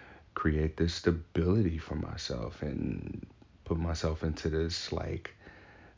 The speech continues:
this lifestyle on the trajectory, on the trajectory of, like,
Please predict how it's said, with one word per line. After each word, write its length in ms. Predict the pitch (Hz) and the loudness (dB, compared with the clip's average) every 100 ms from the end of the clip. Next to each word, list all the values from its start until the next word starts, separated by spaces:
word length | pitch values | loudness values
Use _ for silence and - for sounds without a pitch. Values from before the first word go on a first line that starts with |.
| - | 0
this 340 | 76 73 - | 0 0 -4
lifestyle 920 | - 85 78 76 - - 80 78 78 76 | -2 0 2 0 -2 -2 -2 0 -2 -2
on 220 | 69 80 | -2 0
the 60 | 76 | -2
trajectory, 1080 | - 80 - 76 78 78 78 73 73 76 78 - | -2 -4 -2 -2 -2 0 2 0 -2 -4 -8 -4
on 120 | 87 | 2
the 80 | 85 | 4
trajectory 720 | 82 80 80 82 - 76 76 | 4 2 2 0 0 -2 -2
of, 140 | 73 78 | -6 -6
like, 320 | 80 80 - | -6 -6 -8